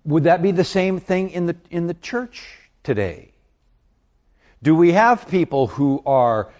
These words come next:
uh, religious in name only, or Christian in name only? People who are free riders that, uh, that associate with a, uh, uh, with a particular church. By the way, I have a bulletin announcement for you.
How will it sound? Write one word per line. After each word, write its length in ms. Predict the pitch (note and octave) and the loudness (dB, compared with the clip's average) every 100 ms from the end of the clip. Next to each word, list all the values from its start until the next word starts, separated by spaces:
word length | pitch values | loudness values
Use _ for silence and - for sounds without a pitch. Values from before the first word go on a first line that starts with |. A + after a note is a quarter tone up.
| _ | _
uh, 280 | C#3 C3 B2 | -2 0 0
religious 600 | D3 C#3+ D3+ D#3+ B2+ B2+ | 0 2 2 2 -2 -8
in 180 | D#3+ C#3+ | -8 -6
name 300 | C#3 C3 B2+ | -4 -4 -6
only, 320 | B2+ A#2+ A2+ | -6 -6 -6
or 120 | A#2+ C3+ | -6 -8
Christian 580 | - G#3 G#3 E3+ C3+ | -2 -4 -4 -8 -8
in 300 | C#3 C#3 B2 B2 | -8 -8 -8 -6
name 400 | D3 C3+ B2+ C#3 | -4 -4 -4 -6
only? 560 | D#3+ D#3 C#3 B2 A2 - _ _ | -4 -2 -2 -4 -6 -10 _ _
People 280 | - A3+ A#3 | -2 0 2
who 200 | G3+ A3+ | 4 4
are 140 | F#3+ E3+ | 4 4
free 360 | - G#3 A#3 | 0 0 2
riders 560 | G3+ D#3+ C#3+ B2 A#2 - | 4 6 6 2 0 2
that, 160 | D#3 | 4
uh, 100 | C#3 B2 - - | 4 2 -6 0
that 160 | D#3+ | 2
associate 840 | D3 - G3+ A3 - G#3 F#3+ F3+ E3 | 2 2 4 4 0 0 2 2 0
with 240 | E3 E3+ | 0 0
a, 280 | F3 D#3 D3+ - - | 2 2 0 -8 -2
uh, 40 | |
uh, 640 | D3+ C#3+ C3 B2 D3+ D3 D3+ | 2 2 0 -4 -2 0 0
with 160 | E3+ | 0
a 80 | F3 | -4
particular 720 | C3+ - D3 - G3 G3 F3+ F3 | -8 -8 -8 -4 -4 0 2 0
church. 380 | - F3+ F3 | 0 -2 -2
By 160 | B2 C#3+ | 0 0
the 80 | D3 | 2
way, 140 | D3+ | 0
I 20 | |
have 100 | C3 | 0
a 40 | B2+ | 0
bulletin 480 | C#3 C#3+ C#3 A#2 A2 | 0 0 -2 -8 -6
announcement 480 | A2 G#2+ - G#2 | -6 -8 -12 -18
for 180 | - G#2 | -10 -8
you. 180 | G#2 B2 | -8 -12